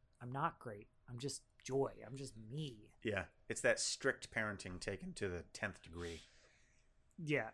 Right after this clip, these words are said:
Speaker 1: And so it's, that, maybe that's also part of the reason why, like, I really connected with this too,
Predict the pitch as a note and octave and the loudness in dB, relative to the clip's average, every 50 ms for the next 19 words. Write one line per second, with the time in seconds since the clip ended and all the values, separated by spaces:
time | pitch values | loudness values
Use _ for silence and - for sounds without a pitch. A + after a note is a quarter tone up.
0 | - - E3 D3 D#3+ D#3+ D#3 D#3 D#3 - - F3+ E3 E3+ E3+ D#3+ D3+ - - - | -8 0 6 8 8 8 8 6 6 6 8 8 10 10 8 6 4 0 -2 -6
1 | - - _ - _ _ _ _ F3+ G#3 B3+ B3 B3+ D4 E4+ F4+ F4 - F3 F3 | -6 -10 _ -20 _ _ _ _ 2 4 4 6 6 8 10 10 12 10 10 10
2 | - E3 E3+ E3 - F#3 D#3+ - D3 D3 D3+ E3 D#3 D#3 D#3+ E3 D#3+ D3+ D#3+ E3 | 8 4 6 8 6 4 6 6 6 6 8 6 6 4 4 2 2 2 2 4
3 | D#3 D3+ D#3 D3+ D3 D3 D3 C#3+ D3 C3+ B2 C3 C#3 D3 D3+ D3+ D#3+ D#3 - E3+ | 6 6 8 8 8 6 4 4 4 4 4 4 6 6 6 6 4 4 2 4
4 | D#3+ D#3+ D#3+ - F3 D#3+ D#3+ E3+ E3+ D#3 E3 D#3+ E3 - - C3+ C#3 D3 E3+ F3 | 4 4 4 2 0 4 4 4 6 6 6 4 4 0 2 4 6 6 6 4
5 | F3 | 2